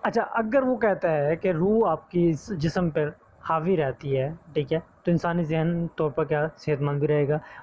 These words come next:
उसका कहना है कि रूह इंसान के आमाल व अफ़आल को कायम रखती है।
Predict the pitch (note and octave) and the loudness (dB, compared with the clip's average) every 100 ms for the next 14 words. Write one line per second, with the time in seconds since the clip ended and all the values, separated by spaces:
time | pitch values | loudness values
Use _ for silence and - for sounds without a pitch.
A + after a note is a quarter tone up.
0 | A3 - A#3 G#3 G3+ G#3+ G#3 G3+ G3+ F#3+ | -6 -2 0 0 0 0 0 0 0 0
1 | A3 G3 E3 E3+ E3+ E3+ - F3+ D#3+ D3+ | 2 0 0 0 0 0 0 0 0 2
2 | D3+ D#3+ - C#3 C3+ F3 G3 - - - | 2 2 0 0 0 -2 -2 -6 -20 -6
3 | F3+ E3+ D#3 C3+ - - B2+ B2+ - | -2 0 0 -2 -6 -4 -2 -4 -10